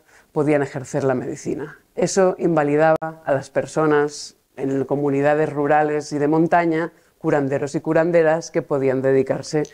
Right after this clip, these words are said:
a trabajar con remedios conocidos y cercanos, locales,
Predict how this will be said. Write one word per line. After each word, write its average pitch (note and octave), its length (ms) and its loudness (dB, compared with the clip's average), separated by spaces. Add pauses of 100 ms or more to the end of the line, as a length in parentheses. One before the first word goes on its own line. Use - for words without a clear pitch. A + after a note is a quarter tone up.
(280)
a E3 100 -2
trabajar C#3 480 -2
con D3+ 180 0
remedios D#3+ 520 4
conocidos D3+ 760 0
y F3+ 80 -6
cercanos, E3+ 920 0
locales, E3 720 0